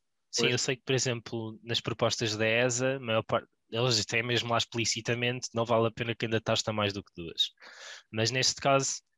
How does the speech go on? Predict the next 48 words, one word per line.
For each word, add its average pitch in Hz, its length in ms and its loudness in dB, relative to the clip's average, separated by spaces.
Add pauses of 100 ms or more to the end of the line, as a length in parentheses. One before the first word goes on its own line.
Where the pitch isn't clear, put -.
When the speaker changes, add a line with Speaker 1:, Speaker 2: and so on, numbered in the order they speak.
(120)
Speaker 1:
eu 131 100 2
acho 123 180 2
que 139 60 0
até 131 160 0
foi 135 200 0
bom 139 260 2
porque 139 540 0 (400)
eu 123 120 2
tinha 131 200 0
as 127 100 2
minhas 123 200 -2
preferências, 135 540 0
mas 123 160 2
eles 131 200 4
próprios 131 420 2
com 131 140 0
o 127 40 -2
meu 131 120 2
perfil 135 420 4
tinham 135 300 0
preferências - 560 0
para 120 180 2
mim, 107 180 -2
então 101 420 -2 (720)
foi 113 220 2
bom, 120 220 2 (180)
eles, - 380 0 (340)
tive 143 140 0
mais 143 200 4
oportunidades, 98 680 0
ou 90 60 -4
seja, 101 220 0
eles 113 100 2
podiam-me 123 280 0
colocar 120 340 2
em 117 60 2
mais 117 220 2
sítios 135 480 0
e 113 60 2
acabaram 113 400 2
por - 140 -4
escolher 113 320 -2
o 110 60 0
que - 120 -16
lhes 95 100 -4
dava 101 220 2
mais 92 260 0
jeito, 85 180 -6